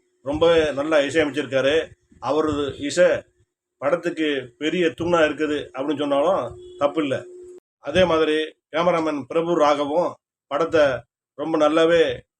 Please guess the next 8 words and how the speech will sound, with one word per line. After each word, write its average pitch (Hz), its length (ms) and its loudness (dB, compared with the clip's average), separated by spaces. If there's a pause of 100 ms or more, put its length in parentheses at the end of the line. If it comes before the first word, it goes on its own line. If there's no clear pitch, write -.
(320)
படம் 156 280 -2
பிடிச்சிருக்காரு. 139 680 0 (520)
திகில் 160 280 -2
காட்சிகளை 151 600 2 (200)
திகில் 160 260 -2
வர 147 180 2
மாதிரி 147 520 0 (220)
நல்லாவே 151 560 2